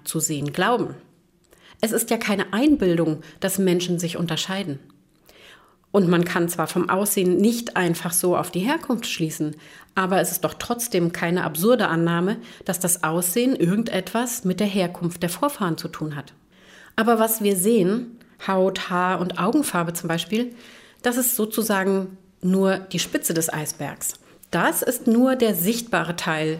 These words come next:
der genetischen Variation beim Menschen. Bevor ich näher darauf eingehe, was denn der unsichtbare Teil ist, möchte ich noch mal daran erinnern, dass man die Struktur der genetischen Variation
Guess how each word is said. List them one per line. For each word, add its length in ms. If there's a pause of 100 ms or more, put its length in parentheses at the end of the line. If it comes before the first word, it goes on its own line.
(140)
der 80
genetischen 640
Variation 720
beim 160
Menschen. 400 (760)
Bevor 280
ich 260 (380)
näher 260
darauf 300
eingehe, 500
was 160
denn 140
der 100
unsichtbare 460
Teil 240
ist, 260 (460)
möchte 240
ich 100
noch 140
mal 180
daran 320
erinnern, 460 (300)
dass 200
man 460 (480)
die 80
Struktur 560
der 140
genetischen 520
Variation 720